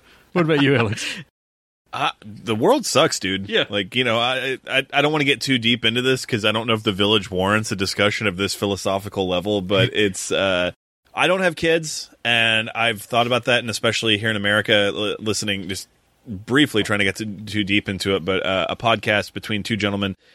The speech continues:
Speaker 2: that, uh, have had kids in the past few years that are old enough and, like, cognizant, and with this year being the twentieth anniversary of September eleventh,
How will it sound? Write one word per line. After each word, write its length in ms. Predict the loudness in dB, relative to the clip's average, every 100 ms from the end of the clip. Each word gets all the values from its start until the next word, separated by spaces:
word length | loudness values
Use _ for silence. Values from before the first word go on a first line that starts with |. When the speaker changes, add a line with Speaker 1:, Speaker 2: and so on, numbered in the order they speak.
| _ -6
Speaker 2:
that, 320 | 0 2 2 -2 -4
uh, 840 | -2 -2 0 0 0 0 -2 -4 -12 -16
have 260 | -4 0 2
had 180 | 0 -2
kids 520 | -2 -2 -4 -8 -8
in 120 | -8
the 80 | -2
past 240 | -2 0
few 140 | -2 0
years 480 | 0 2 0 -2
that 240 | -2 -2 0
are 240 | 0 0
old 160 | 0 0
enough 240 | 0 0
and, 60 | -2
like, 140 | -2
cognizant, 540 | 0 0 0 -2 -4 -2
and 420 | 0 0 -2 -6 -6
with 140 | -4 -2
this 220 | -2 0
year 80 | 0
being 100 | 0
the 60 |
twentieth 260 | 0 -2 0
anniversary 640 | -2 -2 -2 0 0 0
of 120 | 0
September 360 | -4 -8 -8 -6
eleventh, 420 | 0 2 2 0